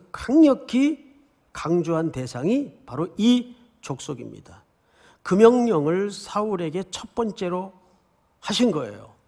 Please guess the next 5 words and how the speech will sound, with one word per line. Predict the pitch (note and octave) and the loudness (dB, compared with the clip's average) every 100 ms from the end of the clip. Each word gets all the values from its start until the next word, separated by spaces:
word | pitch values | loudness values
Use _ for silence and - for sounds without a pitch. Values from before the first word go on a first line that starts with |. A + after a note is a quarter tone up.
| _ _ _ _ _ _ | _ _ _ _ _ _
근데 | - G#3+ | -8 -4
이 | G#3+ A3 A3+ | -4 -4 -4
전쟁의 | D#3+ F#3 E3+ F3 F3+ F#3 F#3+ - _ _ _ _ _ | -4 -4 -4 -4 -4 -6 -10 -20 _ _ _ _ _
목적뿐만 | C#3+ F3 F3+ - B3 - G3+ F#3 E3 | -6 -6 -6 -2 -2 -2 -6 -2 -2
아니라 | C3+ C3+ F#3 C#3 A#2+ | -4 -4 -4 -6 -10